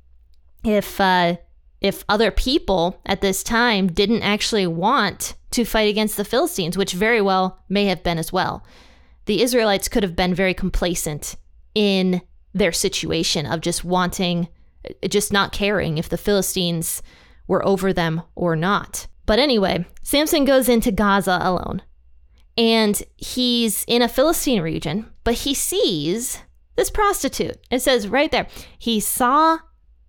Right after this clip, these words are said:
in there a prostitute and went into her, meaning he went into her room to have sex with her. So likely this prostitute woman, I am sure, was a Philistine woman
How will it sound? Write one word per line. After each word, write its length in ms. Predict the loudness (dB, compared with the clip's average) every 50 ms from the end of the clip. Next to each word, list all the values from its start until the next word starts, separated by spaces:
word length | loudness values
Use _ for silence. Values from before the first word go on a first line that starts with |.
| -18 -16 -6 -2
in 240 | 0 0 2 2 2
there 260 | 2 2 2 2 2 0
a 140 | 0 -2
prostitute 1080 | -2 -2 -2 0 0 0 2 0 -2 -2 -2 -4 -4 -4 -2 -2 -2 -4 -4 -6 -8 -10 -14 -20 -20 -20 -20 _ _ _ _ -20 -20 -20 -20 -20 -20 -20 -20 -20 -20 -8 -4
and 240 | 0 0 2 2 2
went 340 | 2 0 0 0 -2 -4 -4 -2
into 340 | 0 2 2 2 0 -2 -6
her, 520 | -8 -8 -8 -8 -8 -8 -10 -14 -18 -20 -20 -20 -18 _ -4
meaning 340 | -2 0 0 0 0 -2
he 600 | -4 -6 -6 -6 -4 -2 -2 0 0 -2 -2 -6 -12 _ _ -20 -20 -20 -20 -20 _ _ _ -20 -6 -2
went 200 | 0 0 0 2
into 280 | 0 2 2 0 2
her 160 | 2 4 4
room 420 | 4 4 4 2 2 2 2 0 -2 -4 -12 _ _ -20 -16 -10
to 640 | -8 -4 -2 0 2 2 2 2 2 2 0 0 -4 -6 -6
have 240 | -4 -4 -2 -2 -4
sex 280 | -6 -6 -6 -6 -8
with 120 | -6 -6 -6
her. 260 | -6 -6 -8 -10 -14 -20 -20 -20 -20 -20 -20 -20 -20 _ -20 -20 _ _ _
So 240 | -4 0 2 2 4
likely 340 | 4 4 2 2 2 2 4
this 180 | 4 2 2
prostitute 480 | 2 2 0 2 0 -2 0 0 0 0
woman, 300 | 0 0 0 0 0 -2
I 120 | -2 -2
am 140 | -2 -2 -2
sure, 280 | -2 0 0 0 0 0
was 200 | 0 -2 -2 -4
a 140 | -4 -4 -4
Philistine 600 | -2 -2 -2 -2 -2 -2 -4 -2 -2 -2 -4 -4 -2
woman 360 | -2 0 0 0 0 -2